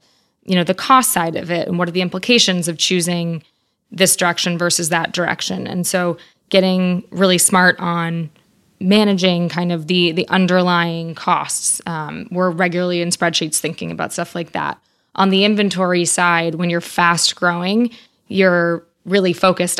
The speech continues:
on making sure you always have that inventory. And so, and also be able to support the growth. Like, we're not a mature company where our growth is extremely predictable and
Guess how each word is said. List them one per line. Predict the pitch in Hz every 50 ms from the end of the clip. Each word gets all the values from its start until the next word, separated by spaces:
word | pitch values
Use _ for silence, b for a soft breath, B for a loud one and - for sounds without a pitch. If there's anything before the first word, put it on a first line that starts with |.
| - -
on | 185 180 175 170 165
making | 165 170 165 - 160 175
sure | 160 - - 175 170 185
you | 185 170 -
always | - 165 165 170 160 160 -
have | - - 165 156 160 147 -
that | 160 151 139 -
inventory. | - 170 175 180 196 208 208 - 247 240 247 269 285 294 262
And | 214 185 175
so, | - 190 180 180 170 160 B B B B B
and | 185 180 170 165 165 151 - _ _ _ _ _ _ -
also | - 220 - - 208
be | 180 170 190 190
able | 196 190 196 170
to | - 175
support | - - 165 - - - 202 175 - -
the | - 160
growth. | 147 - - 185 185 175 - - 180 -
Like, | - 208 196 B B B B B B B B _ _ _
we're | - - 185 190 208 208 208 214 208 208
not | 202 202 190 196 190
a | 185
mature | 180 180 165 - - 185 175
company | - - 175 170 - 196 208 220 214
where | 196 185 180
our | 175 170 170
growth | 151 170 180 180 180 170 - - -
is | 175 170 170 165 165 151 - b b b b b
extremely | - 165 - - - - - 175 180 180 175 175 175 175 175 170 165 165 165 165 156 _ _ _ _ _ _ _ _ _ _ _ -
predictable | - - 202 180 151 185 185 180 - - 202 196 180 202 202 202 202 202 208
and | - - 185 175 170 170 165 165 165 -